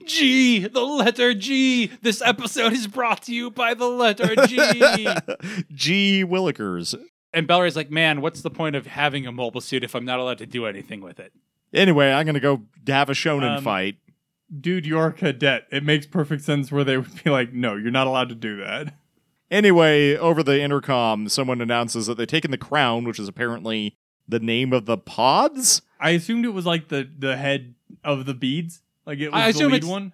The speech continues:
Speaker 1: I assume it's the whole bead section.
Speaker 2: I, I think it is the whole bead section, yeah. Anyway, she's taken it hostage, and you can tell that to Capitol Tower. Um, I'll let it go in twenty minutes for reasons.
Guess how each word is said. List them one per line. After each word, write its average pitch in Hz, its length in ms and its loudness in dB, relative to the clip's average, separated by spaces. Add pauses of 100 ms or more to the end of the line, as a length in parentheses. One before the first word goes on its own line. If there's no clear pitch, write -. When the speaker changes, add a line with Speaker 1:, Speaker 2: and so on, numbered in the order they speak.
Speaker 1:
I 160 100 2
assume 185 240 0
it's - 80 -6
the 160 80 -4
whole 139 160 -2
bead 104 380 -14
section. - 340 -4
Speaker 2:
I, 175 160 4
I 185 60 10
think 196 100 4
it 180 80 6
is 156 140 4
the 139 80 2
whole 127 180 2
bead 95 240 -4
section, 82 400 -6
yeah. 85 220 -2 (400)
Anyway, 170 420 6
she's 139 220 -2
taken 170 240 2
it 135 80 -2
hostage, 123 560 2
and 123 340 -6
you 123 80 -4
can 127 140 -10
tell 165 180 2
that 156 200 2
to 127 60 -4
Capitol 143 400 -2
Tower. 98 500 -2 (380)
Um, 117 200 -4
I'll 123 100 0
let 147 160 4
it 151 60 2
go 139 180 0
in 131 60 -4
twenty 131 260 -6
minutes 104 600 -2
for 123 180 -2
reasons. 80 580 -8